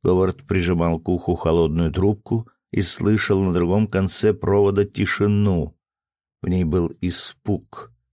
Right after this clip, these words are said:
будто там затаили дыхание, защищаясь инстинктивно, по-женски. В сущности, это была даже не пауза.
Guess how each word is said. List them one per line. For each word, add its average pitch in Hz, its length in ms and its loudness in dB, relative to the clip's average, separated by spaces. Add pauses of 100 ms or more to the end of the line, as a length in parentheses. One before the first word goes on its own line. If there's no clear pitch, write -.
будто 98 360 -2
там 95 440 -2 (240)
затаили 92 520 0
дыхание, 92 840 0 (460)
защищаясь 90 1080 0
инстинктивно, 85 1040 0
по-женски. - 880 -2 (800)
В - 100 -12
сущности, 131 680 0
это 117 200 2
была 101 240 2
даже 98 300 2
не 92 140 2
пауза. 90 800 0